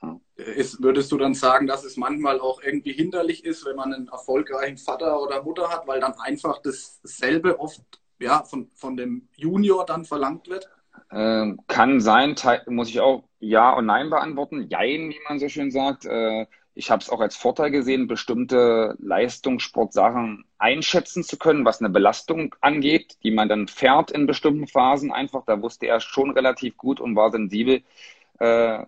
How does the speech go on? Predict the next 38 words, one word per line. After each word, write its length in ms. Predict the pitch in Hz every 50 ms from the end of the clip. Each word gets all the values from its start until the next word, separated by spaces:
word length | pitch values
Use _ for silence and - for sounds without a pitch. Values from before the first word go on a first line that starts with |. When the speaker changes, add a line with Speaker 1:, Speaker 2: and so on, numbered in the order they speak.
| _ _
Speaker 1:
mich 240 | - 117 113 113 -
jetzt 180 | 120 104 - -
nicht 220 | 123 131 - -
noch 200 | 139 139 135 -
zum 160 | - 131 117
Rasenmähen 560 | 101 98 107 123 139 139 143 135 135 139 143 139
zu 100 | - 139
schicken. 720 | - - 147 - 147 143 143 139 135 123 - - - -
Ähm, 520 | 127 127 123 123 123 117 - - - - - - - 107
das, 380 | 110 110 - - - - _ _
das 200 | - 104 - -
war 80 | - 104
okay. 320 | 104 - - 131 139 131 117 -
Ich 180 | - - 120 -
konnte 280 | - - 117 117 113 110
auch 80 | 92 -
immer 280 | 120 127 123 117 - - - - - - - _ _ -
leistungssportmäßig 1300 | - 120 117 127 - - 135 131 127 - - 123 123 - _ - - _ _ - 131 131 113 123 113 120
mehr 200 | 113 104 98 87
Rat 300 | 92 92 104 135 143 -
holen, 200 | 160 156 156 135
auch 80 | 120 -
wenn's 180 | 113 113 113 -
nicht 140 | 117 -
handballerisch 540 | - 107 131 127 143 147 151 131 147 143 -
ging, 320 | - 139 139 139 139 131 - - - - _ -
äh, 220 | - 117 117 113
um 280 | 110 - - - 104 98
andere 380 | - 101 127 147 165 156 165
Sachen. 400 | 143 139 139 147 156 160 143 - _ _ _ - - _ _ _ _ _
Mm, 300 | - 117 113 113 110 101 - - _ -
aber 520 | 107 113 113 123 139 147 147 151 139 120
es 120 | 110 -
ging 140 | - 104 107 110
mir 100 | 110 104
natürlich 380 | 98 90 - - - - - -
schon 520 | - - - 107 113 117 104 - _ _ _ _
auch 420 | - 95 95 95 87 - - -